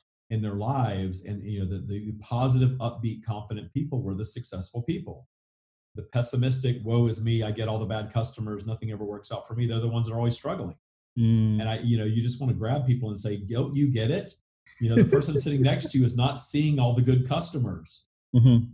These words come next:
Speaker 1: You know, they're attracting them. They're attracting the situation. They're confident. They're appealing to the right customers. And you, you are in your pessimism and your lack of confidence.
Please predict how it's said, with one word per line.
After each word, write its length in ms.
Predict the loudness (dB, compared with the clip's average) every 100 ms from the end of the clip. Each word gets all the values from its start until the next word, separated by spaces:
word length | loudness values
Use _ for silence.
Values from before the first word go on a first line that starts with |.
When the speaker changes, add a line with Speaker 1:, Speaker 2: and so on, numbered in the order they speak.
| -6
Speaker 1:
You 60 | -2
know, 40 |
they're 200 | 0 0
attracting 640 | -2 -6 -6 -6 -4 -6 -4
them. 260 | -8 -10
They're 160 | -12 -14
attracting 520 | -12 -6 -6 -4 -4
the 80 | -2
situation. 680 | -4 -8 -10 -10 -10 -10 -10
They're 140 | -12 -6
confident. 460 | -4 -4 -6 -10 -10
They're 120 | -14
appealing 540 | -16 -6 -2 0 0
to 100 | 0
the 100 | -4
right 340 | -10 -6 -8 -8 -14
customers. 640 | -14 -16 -20 -20 -20 -20 _ _ _ _
And 140 | -10 -4
you, 380 | 4 6 4 2
you 260 | 4 4
are 80 | 4
in 120 | 2
your 180 | 0 -2
pessimism 680 | -2 0 0 -2 -4 -6 -8
and 140 | -6
your 180 | -6 -6
lack 260 | -4 -2 -2
of 120 | -4
confidence. 800 | -6 -6 -4 -6 -6 -8 -12 -18